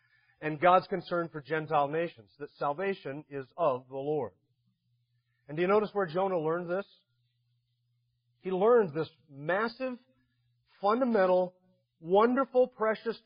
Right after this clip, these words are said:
truth where? In the belly of a fish. That's an odd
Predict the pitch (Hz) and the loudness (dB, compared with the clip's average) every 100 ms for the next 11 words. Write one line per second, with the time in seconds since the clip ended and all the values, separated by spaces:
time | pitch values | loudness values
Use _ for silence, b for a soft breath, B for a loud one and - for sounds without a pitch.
0 | - 165 117 117 139 156 131 90 _ _ | -4 -4 -4 -8 _ -2 -2 -4 _ _
1 | _ _ _ _ _ _ _ _ _ 123 | _ _ _ _ _ _ _ _ _ -6
2 | 123 170 165 131 - 190 - _ _ _ | 0 2 0 -6 -10 -8 -8 _ _ _
3 | 147 139 | -6 -6